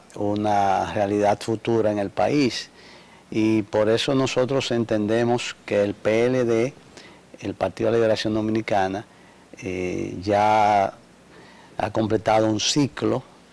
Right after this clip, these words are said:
eh, y debe de descontinuar en la dirección de la cosa pública. Obviamente, el P L D se encuentra en una coyuntura que estamos viviendo hoy,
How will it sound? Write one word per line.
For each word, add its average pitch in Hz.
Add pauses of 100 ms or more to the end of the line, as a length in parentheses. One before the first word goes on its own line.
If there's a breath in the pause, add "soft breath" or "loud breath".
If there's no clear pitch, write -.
(380 loud breath)
eh, 101
y 104
debe 110
de 113
descontinuar 110
en 117
la 107
dirección 107
de 104
la 101
cosa 98
pública. 92 (920 loud breath)
Obviamente, 123 (1500 loud breath)
el 104 (220)
P 123
L 127
D 131
se 117
encuentra 113
en 117
una 120
coyuntura 117
que 95
estamos 104
viviendo 110
hoy, 127